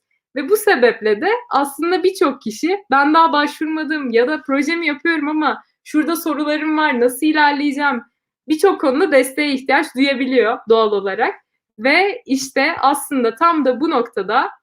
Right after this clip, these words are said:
nasıl destek olabiliriz diye düşünürken karşımıza Solution Marathon çıkıyor. Ve şu anda aslında Solution Marathon'a gelmiş oluyoruz. Ve Solution Marathon'da da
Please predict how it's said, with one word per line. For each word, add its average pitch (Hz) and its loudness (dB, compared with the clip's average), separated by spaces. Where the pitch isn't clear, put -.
nasıl 285 -4
destek 233 2
olabiliriz 202 -2
diye 214 0
düşünürken 254 -2
karşımıza 262 0
Solution 302 -2
Marathon 453 4
çıkıyor. 196 -4
Ve 320 2
şu 359 2
anda 262 2
aslında 302 0
Solution 311 -2
Marathon'a 302 -2
gelmiş 208 -2
oluyoruz. 196 0
Ve 339 0
Solution 392 4
Marathon'da 262 0
da 427 -4